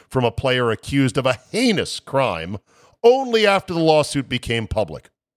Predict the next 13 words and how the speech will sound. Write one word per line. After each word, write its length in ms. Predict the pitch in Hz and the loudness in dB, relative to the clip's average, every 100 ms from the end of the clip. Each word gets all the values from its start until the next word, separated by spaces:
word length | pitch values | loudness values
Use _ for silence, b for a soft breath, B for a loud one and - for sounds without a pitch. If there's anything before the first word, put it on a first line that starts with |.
| _ _ _ _ _ | _ _ _ _ _
When 880 | - - - - - - 67 65 113 | -20 -20 -20 -14 -12 -10 -8 -6 -6
should 240 | - 95 92 | -4 -6 -6
they 140 | 71 | -8
have? 300 | 65 62 _ _ _ _ _ _ - | -10 -12 _ _ _ _ _ _ -12
If 120 | 101 | -8
they 120 | - 110 | -2 0
didn't 300 | 135 98 85 | 0 -2 0
know 420 | 120 156 147 143 | 0 0 -2 -6
until 280 | 110 - 92 | -10 -14 -12
the 80 | |
lawsuit 520 | 90 101 98 - 98 - _ _ _ _ _ _ _ _ - | -4 -4 -4 -6 -8 -10 _ _ _ _ _ _ _ _ -6
went 200 | 95 92 | -6 -2
public. 460 | 113 127 104 113 | -2 -2 -4 -10